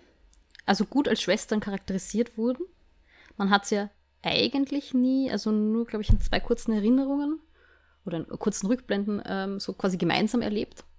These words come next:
Aber diese geschwisterliche Nähe, die sie auch trotz der Distanz dann New York, Deutschland, äh, aufrechterhalten haben, wurde irrsinnig schön dargestellt.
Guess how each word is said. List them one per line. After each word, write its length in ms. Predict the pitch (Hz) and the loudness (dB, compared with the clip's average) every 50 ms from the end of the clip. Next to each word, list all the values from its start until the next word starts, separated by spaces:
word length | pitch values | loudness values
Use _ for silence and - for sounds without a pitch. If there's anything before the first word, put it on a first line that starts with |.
| - - - - - - - - - - - | -20 -20 -20 -20 -20 -20 -20 -20 -20 0 2
Aber 160 | - 190 196 | 2 4 4
diese 400 | 190 196 180 190 190 185 185 180 - - - - - - - - | 2 0 0 0 2 2 2 0 -4 -10 -20 -20 -20 -20 -14 -6
geschwisterliche 640 | - 202 - - 220 233 - - - 208 202 - 214 | -4 -2 -2 0 0 0 0 -2 -2 -2 -2 0 0
Nähe, 760 | 190 185 185 180 185 202 226 247 247 247 254 254 254 254 220 - _ _ - | 0 2 2 2 2 2 2 2 4 2 2 2 2 0 -2 -6 _ _ -4
die 100 | 220 202 | -4 -2
sie 340 | - - 202 202 196 - | -2 -2 0 0 0 0
auch 280 | - - - - - - - _ _ | -2 -4 -4 -4 -8 -14 -20 _ _
trotz 260 | - - 190 185 - | -6 -4 -4 -4 -4
der 100 | - 196 | -8 -10
Distanz 460 | - - - - - 208 - 202 - - | -10 -10 -6 -2 -2 -2 -2 -2 -4 -2
dann 200 | - 208 202 196 | 0 0 2 2
New 60 | 196 | 2
York, 280 | 185 185 180 180 - | 0 0 -2 -4 -4
Deutschland, 480 | - - - - - - 190 190 - - - - | -6 -6 -6 -6 -6 -8 -8 -8 -8 -12 -16 -16
äh, 60 | - - | -10 -4
aufrechterhalten 580 | - - - - 196 - 196 185 180 - 190 185 | -4 -4 -2 -2 -4 -2 -2 -2 -2 -2 -4 -4
haben, 240 | 185 185 185 185 - | -4 -4 -4 -6 -6
wurde 260 | 185 175 180 180 170 - - - - - _ _ | -6 -4 -4 -6 -6 -8 -14 -18 -20 -20 _ _
irrsinnig 360 | - - 208 - - 208 202 | -6 -6 -4 -2 -2 -2 -2
schön 240 | - - 202 190 196 | -2 -4 -4 -2 0
dargestellt. 640 | 196 165 156 170 185 185 - - 185 180 180 - | 0 0 0 0 -2 -4 -4 -2 -2 -2 -4 -6